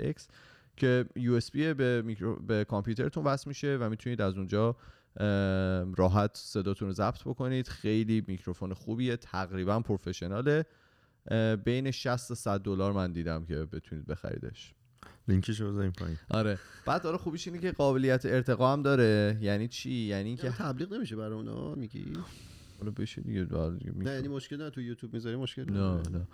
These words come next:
Speaker 1: اه، قابلیت این،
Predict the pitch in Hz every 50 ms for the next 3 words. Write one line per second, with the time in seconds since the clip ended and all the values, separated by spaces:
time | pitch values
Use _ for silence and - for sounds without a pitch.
0 | - - - - - - - - - - - - - - 123 127 127 127 123 127
1 | 120 110 - 131 123 123 120 123 120 120 120 123 - - 123 120 120 113 - -
2 | 151 160 170 170 135